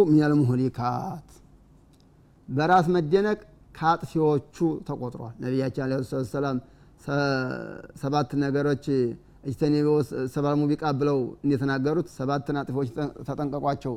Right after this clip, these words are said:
እንዳሉት፣ ከነዛ ይቆጠራል በራስ መደነቅ ማለት ነው። ከአጥፊዎቹ ይቆጠራል።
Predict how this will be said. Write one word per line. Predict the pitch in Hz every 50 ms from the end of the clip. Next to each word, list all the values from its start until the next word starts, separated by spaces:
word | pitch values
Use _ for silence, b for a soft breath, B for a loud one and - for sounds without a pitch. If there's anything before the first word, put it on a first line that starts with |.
| -
እንዳሉት፣ | - 135 139 151 147 151 185 240 - - - - b b b b b b b b b b -
ከነዛ | - 175 175 185 180 175 160 139 151 139
ይቆጠራል | 135 131 - - 127 123 - 131 131 131 131 - - - 131 - - - - _ -
በራስ | 143 147 147 143 131 127 -
መደነቅ | 127 120 113 117 123 120 117 117 127 - -
ማለት | - 117 120 151 156 156
ነው። | 143 - - - - - - - - - - - - -
ከአጥፊዎቹ | - 147 147 143 - - 131 131 131 120 - -
ይቆጠራል። | 123 - - 127 123 - 120 180 190 185 135